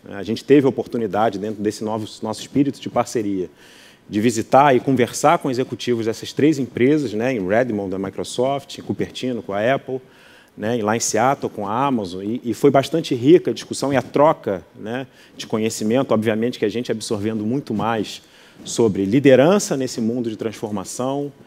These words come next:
inovação, a visão de experiência do cliente. Então, por isso a gente valoriza tanto o modelo de parceria, o modelo de troca de experiências. Aqui faço mais uma referência ao nosso grupo de,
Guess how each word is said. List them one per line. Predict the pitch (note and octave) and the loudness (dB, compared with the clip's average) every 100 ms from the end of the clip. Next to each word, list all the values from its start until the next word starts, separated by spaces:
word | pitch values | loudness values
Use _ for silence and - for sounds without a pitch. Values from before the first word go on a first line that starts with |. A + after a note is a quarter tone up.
| - - | -20 -2
inovação, | A#2+ C3+ A#2+ - - B2+ C3+ C#3 - - _ - - | 2 4 2 0 -2 -2 -2 -6 -12 -20 _ -14 -2
a | A2 | 2
visão | A#2 G2+ D#3+ F#3+ | 2 4 4 4
de | D#3 | 0
experiência | - D3 B2 B2 C#3 - G#2 | 0 2 4 2 0 -2 -4
do | G#2+ | -4
cliente. | G#2+ G#2 B2+ C#3 - | -4 -4 -4 -6 -6
Então, | G#2+ C#3 C#3+ | -4 -4 0
por | C#3+ C3+ | 2 2
isso | D#3+ | 2
a | D3 | 0
gente | D3+ C#3 | -2 0
valoriza | C#3+ C#3 D3+ D3+ | 4 4 2 -2
tanto | - C#3 D#3 E3 A#2+ | -4 -2 0 0 -2
o | A2 | 0
modelo | A#2 G2+ B2+ E3+ | -2 2 2 2
de | C#3+ | 0
parceria, | C3+ A#2+ - A2 G#2 C3 C3+ | -2 -2 -2 -4 -2 -4 -2
o | A2+ | 0
modelo | G#2+ F#2+ C3 D#3+ B2 | -2 0 2 2 0
de | G#2+ | -4
troca | - C#3 E3 - G2 - - - _ | 0 2 2 0 -4 -6 -18 -20 _
de | G2+ | -8
experiências. | - A#2 G2+ A#2 C#3 G#2 G2 | -2 0 0 0 0 -2 -4
Aqui | G#2 B2 | -2 0
faço | B2+ B2+ B2 | 2 2 2
mais | A#2 C#3+ C#3+ | 2 2 2
uma | B2 | 0
referência | B2 - A2 B2 C#3 A2+ | -2 0 -2 -2 -4 -6
ao | |
nosso | G#2+ - | -6 -6
grupo | G2 A#2 C3 G#2+ | 0 0 0 -2
de, | F2 | -6